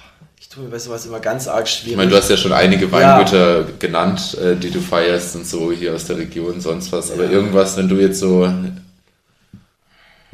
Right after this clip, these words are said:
Speaker 2: Flasche Wein aufmachen
Speaker 1: Ich
Speaker 2: müsstest,
Speaker 1: muss
Speaker 2: die nicht von euch kommt.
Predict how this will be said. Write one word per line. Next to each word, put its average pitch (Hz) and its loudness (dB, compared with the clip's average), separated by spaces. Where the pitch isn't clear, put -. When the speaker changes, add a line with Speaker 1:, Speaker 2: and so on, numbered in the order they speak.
Speaker 2:
Flasche 95 -6
Wein 92 2
aufmachen 92 -8
Speaker 1:
Ich 147 -4
Speaker 2:
müsstest, 165 -2
Speaker 1:
muss - -4
Speaker 2:
die - -10
nicht 92 -4
von 92 -6
euch - -8
kommt. - -12